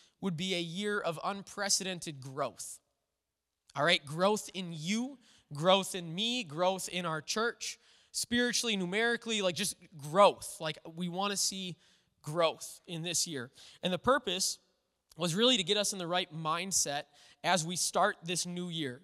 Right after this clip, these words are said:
to live intentionally and to have a purpose as to why we make decisions this year. I mean, so often I think we just go through life making decisions, uh, doing different things, and we don't really ever stop and,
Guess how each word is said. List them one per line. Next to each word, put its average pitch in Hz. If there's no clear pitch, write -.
to 165
live 185
intentionally 156
and 156
to 165
have 180
a 160
purpose 185
as 151
to 160
why 160
we 185
make 175
decisions 151
this 147
year. 139
I 147
mean, 160
so 208
often 190
I 175
think 160
we 175
just 165
go 180
through 175
life 165
making 196
decisions, 185
uh, 143
doing 190
different 185
things, 185
and 170
we 170
don't 214
really 185
ever 156
stop 160
and, 143